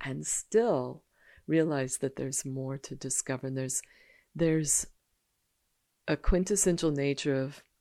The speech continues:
who and what we are that's way beyond the crop circles. And I get to play and dance in this field. So,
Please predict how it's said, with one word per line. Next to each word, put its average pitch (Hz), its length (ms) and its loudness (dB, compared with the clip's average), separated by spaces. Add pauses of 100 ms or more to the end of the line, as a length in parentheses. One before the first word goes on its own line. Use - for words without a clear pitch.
who 160 220 2
and 147 160 0
what 143 200 -2
we 143 200 0
are 131 340 -2 (340)
that's 135 220 -4
way 139 220 4
beyond 139 360 -2
the 127 60 -6
crop 117 320 -4
circles. - 680 -6 (220)
And 135 500 -4 (240)
I 151 120 -4
get 131 220 -6
to - 80 -14
play 131 280 -2
and 127 100 -6
dance 143 400 -8
in 151 140 -8
this 151 300 -6 (520)
field. 160 520 -4 (600)
So, - 300 0